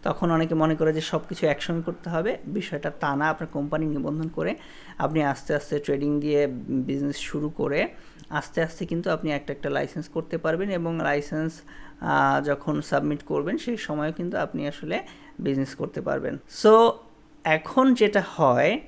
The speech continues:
যে, যে রিউমারটার কথা বলছিলাম, যে যথাসময়ে যখন পেইড আপ ক্যাপিটালটা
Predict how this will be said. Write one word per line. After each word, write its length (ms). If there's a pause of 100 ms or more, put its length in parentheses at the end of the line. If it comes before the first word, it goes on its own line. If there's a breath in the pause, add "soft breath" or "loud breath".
(160)
যে, 100
যে 220
রিউমারটার 460
কথা 220
বলছিলাম, 680
যে 300 (400 loud breath)
যথাসময়ে 720
যখন 240
পেইড 260
আপ 120
ক্যাপিটালটা 840